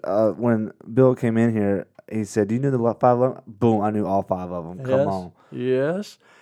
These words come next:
Speaker 2: And, uh, in, if, for those of you who may not have, have known about this, uh, Gary Chapman, who is a, a pastor and a licensed professional counselor,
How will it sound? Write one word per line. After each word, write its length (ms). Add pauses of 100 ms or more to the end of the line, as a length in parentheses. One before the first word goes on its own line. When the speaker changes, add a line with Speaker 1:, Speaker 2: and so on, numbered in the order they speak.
(260)
Speaker 2:
And, 460
uh, 280
in, 300
if, 420
for 120
those 240
of 100
you 120
who 320
may 220
not 300
have, 280 (280)
have 240
known 260
about 240
this, 240
uh, 180
Gary 300
Chapman, 500
who 180
is 100
a, 160 (580)
a 320
pastor 540
and 340
a 320 (200)
licensed 420
professional 460
counselor, 640